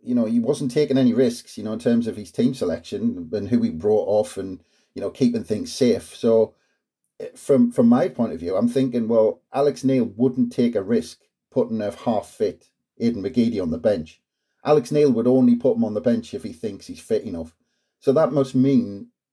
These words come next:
he's in a place where actually he's, he's ready to get a, get back on the pitch and, and, you know, get some game time. So, yeah, yeah, I mean, exactly what you said. I mean,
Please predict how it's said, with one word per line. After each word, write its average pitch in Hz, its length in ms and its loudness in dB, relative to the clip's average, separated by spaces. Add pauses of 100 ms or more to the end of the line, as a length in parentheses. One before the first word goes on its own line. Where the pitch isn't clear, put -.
he's 120 220 -4
in 120 120 6
a 120 60 2
place 113 420 -2
where 104 200 2
actually 90 420 -4
he's, 98 300 -14
he's 101 240 -12
ready 107 300 0
to 98 340 -4 (400)
get 117 120 2
a, - 140 -2 (180)
get 120 180 2
back - 200 -2
on 120 80 0
the - 80 -4
pitch 139 340 2
and, 95 240 -12 (280)
and, 98 140 -14
you 95 60 -12
know, 95 140 -12
get 104 240 -4
some 95 160 -8
game 117 240 4
time. 101 260 -2
So, 110 380 -2 (500)
yeah, 139 240 6
yeah, 123 280 2
I 127 40 0
mean, 117 160 2
exactly 120 340 2
what 107 160 0
you 101 60 -10
said. 131 240 4
I - 20 2
mean, 110 280 -4